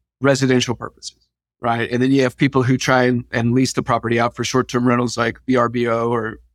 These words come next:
Airbnb, right? In Texas, these deed restrictions need to be very, very specific on what you can or cannot do because you'll see people say, "Well, you know, I rented out my home as an Airbnb and then I got a cease and desist letter from my H O A saying I can't do that."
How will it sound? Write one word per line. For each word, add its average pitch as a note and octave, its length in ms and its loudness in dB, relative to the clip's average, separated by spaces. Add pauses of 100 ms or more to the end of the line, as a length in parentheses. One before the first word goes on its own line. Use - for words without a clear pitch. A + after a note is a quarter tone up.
(140)
Airbnb, A#2+ 840 2
right? A2+ 380 0 (280)
In C#3 140 4
Texas, D#3+ 500 -2 (460)
these C#3 260 4
deed E3 240 4
restrictions B2+ 560 0
need C#3 160 4
to C3 60 2
be B2 100 2
very, C#3 300 2
very C3+ 240 4
specific - 580 0
on B2 100 2
what B2+ 200 0
you B2 60 -4
can C3 280 2
or A#2+ 60 0
cannot A#2 420 0
do C#3+ 240 4
because A#2 300 -2
you'll B2 120 2
see D3+ 240 2
people C3+ 320 -2
say, C3 360 2
"Well, B2 360 2 (880)
you C3 80 -2
know, A#2+ 120 2
I A2+ 160 4
rented D3+ 320 4
out C#3+ 200 4
my C3 160 4
home C3+ 300 4
as B2 160 2
an B2+ 80 4
Airbnb B2+ 640 4
and B2+ 80 4
then B2+ 80 4
I B2 100 2
got B2 160 2
a A#2+ 60 0
cease - 260 -2
and C3+ 100 2
desist B2+ 380 -2
letter C3+ 180 2
from B2+ 180 0
my B2 120 4
H B2+ 160 0
O C3 80 2
A D3 120 2
saying C3+ 200 0
I A#2+ 80 2
can't A#2+ 260 -2
do D#3 140 2
that." A#2+ 280 0